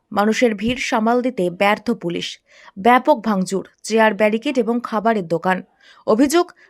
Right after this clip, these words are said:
খাবারের দোকান থেকে টাকা পয়সা লুট করে নেয়, আহত হয় একাধিক মানুষ, পুলিশের লাঠি চার্জের অভিযোগ।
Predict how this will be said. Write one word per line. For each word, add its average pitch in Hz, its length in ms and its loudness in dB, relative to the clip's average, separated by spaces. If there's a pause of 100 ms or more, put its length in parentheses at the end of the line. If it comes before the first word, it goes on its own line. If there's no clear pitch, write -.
(100)
খাবারের 285 460 4
দোকান 302 300 0
থেকে 254 280 -2
টাকা 247 360 0
পয়সা 262 380 -2
লুট 233 220 -4
করে 170 260 -6
নেয়, 170 240 -4 (120)
আহত 220 300 0
হয় 247 280 2
একাধিক 220 460 -2
মানুষ, 180 400 -4 (420)
পুলিশের 302 440 4
লাঠি 233 380 2
চার্জের 233 400 0
অভিযোগ। 170 460 -2